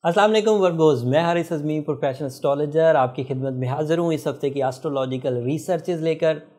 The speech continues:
वर्गोज, मेरे पास इस हफ्ते तीन बड़ी खबरें हैं आपके लिए। ये हफ्ता पन्द्रह नवंबर से शुरू होकर इक्कीस नवंबर तक जाएगा।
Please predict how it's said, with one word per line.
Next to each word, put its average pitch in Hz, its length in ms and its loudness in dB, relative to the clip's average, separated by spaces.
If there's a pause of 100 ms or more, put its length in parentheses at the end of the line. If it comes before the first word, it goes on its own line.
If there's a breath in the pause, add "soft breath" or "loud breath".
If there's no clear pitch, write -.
(140)
वर्गोज, 170 440 2
मेरे 143 200 -2
पास 151 440 -2
इस 185 180 -4
हफ्ते 151 300 -4
तीन 160 640 -6
बड़ी 151 260 -4
खबरें 117 320 -6
हैं 104 180 -12
आपके 101 280 -14
लिए। 147 480 -8 (500)
ये 185 120 2
हफ्ता 190 240 -2
पन्द्रह 175 600 -2
नवंबर 143 380 -2
से 143 120 -6
शुरू 139 240 -4
होकर 160 320 -6
इक्कीस 185 400 -8
नवंबर 123 340 -2
तक 117 140 -8
जाएगा। 147 640 -2